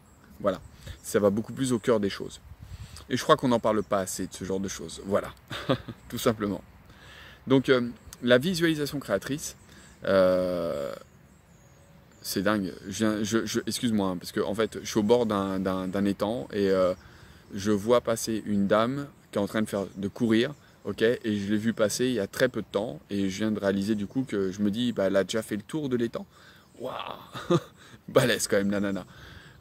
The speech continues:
Euh, bon. <laughs> Fin de, fin de l'aparté. Chapeau, hein. Euh, elle cavale bien, hein. Bon.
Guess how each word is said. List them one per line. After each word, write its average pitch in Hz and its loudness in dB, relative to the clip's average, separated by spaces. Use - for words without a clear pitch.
Euh, 104 8
bon. 104 4
<laughs> - -8
Fin 151 6
de, 113 6
fin 139 0
de 117 0
l'aparté. 113 -2
Chapeau, 107 2
hein. - -6
Euh, 98 2
elle 113 -2
cavale 123 4
bien, 101 -2
hein. 98 -10
Bon. 117 4